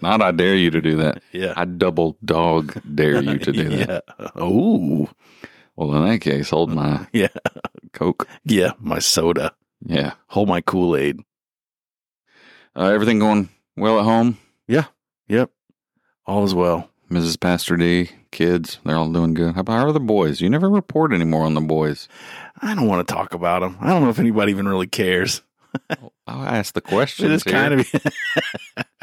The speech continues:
Speaker 2: Well, I'm, I'm just gonna blow
Speaker 1: See 'em do well.
Speaker 2: I'm gonna blow Darian up 'cause that dude, he, n-, uh,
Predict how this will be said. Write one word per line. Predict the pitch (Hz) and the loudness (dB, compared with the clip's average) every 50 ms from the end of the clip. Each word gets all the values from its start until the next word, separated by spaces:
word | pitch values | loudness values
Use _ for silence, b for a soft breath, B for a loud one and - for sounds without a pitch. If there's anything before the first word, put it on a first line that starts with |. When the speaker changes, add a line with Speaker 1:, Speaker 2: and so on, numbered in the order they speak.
| - _ B B B B B B B B B B B B | -20 _ B B B B B B B B B B B B
Speaker 2:
Well, | - - 117 131 160 190 208 185 - - - _ | -2 0 2 2 4 2 0 -2 -4 -10 -10 _
I'm, | 98 110 127 170 175 143 - | 0 0 2 2 0 0 0
I'm | 113 127 160 175 | 0 0 0 0
just | 185 185 | -2 -2
gonna | - 160 123 117 | -2 -2 -2 -2
blow | 104 113 123 123 127 139 | -2 -2 0 2 2 2
Speaker 1:
See | 113 104 | 2 0
'em | 107 107 107 | -2 -2 -2
do | 107 117 117 | -2 0 0
well. | 113 95 80 78 | 0 0 0 -2
Speaker 2:
I'm | 113 135 | -2 -4
gonna | 147 147 131 113 | -2 -2 -2 0
blow | 107 113 117 120 123 | 2 2 2 2 2
Darian | 113 110 113 131 127 110 101 98 98 | 2 2 2 2 2 2 0 0 0
up | 110 117 110 95 - _ - - | 0 2 0 0 -2 _ -14 -12
'cause | - 98 90 95 | -10 -8 -2 0
that | 104 117 143 131 82 95 | 2 2 2 0 0 -2
dude, | 101 98 95 98 98 98 98 104 - _ _ _ _ _ _ - | -2 0 0 0 -2 -4 -4 -6 -10 _ _ _ _ _ _ -12
he, | - - 113 104 - - | -6 -4 -4 -4 -4 -4
n-, | 110 107 - | -6 -6 -6
uh, | - - - - - - - | -10 -14 -18 -18 -18 -18 -18